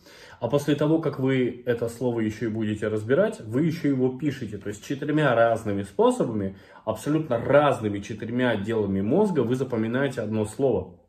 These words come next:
То есть у этого слова будет четыре разных ассоциации, когда вы его напишете, услышите, увидите или произнесёте.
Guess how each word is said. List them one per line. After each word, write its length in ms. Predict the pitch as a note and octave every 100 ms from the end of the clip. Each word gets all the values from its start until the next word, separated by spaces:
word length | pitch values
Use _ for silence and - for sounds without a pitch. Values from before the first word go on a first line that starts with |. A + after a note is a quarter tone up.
| _
То 80 | -
есть 240 | A2 - B2+
у 120 | B2+
этого 280 | C3 G#2 G2+
слова 340 | - F#3+ D3
будет 360 | A2+ D3 E3 -
четыре 340 | G#2+ C3 C3
разных 400 | A2+ A2+ A2 A2
ассоциации, 680 | - A2 - B2 A2 - - - _ _ -
когда 260 | A2 A2
вы 100 | G2+
его 160 | F#2+ G2
напишете, 640 | G#2 - F#3+ G3+ - E3+
услышите, 680 | - G#2 - E3 D3 C3+ A#2+
увидите 500 | G#2 G#2+ A#2 G#2+ A2
или 140 | G#2+
произнесёте. 760 | G2+ A2 G#2+ G#2+ G2+ - F#2+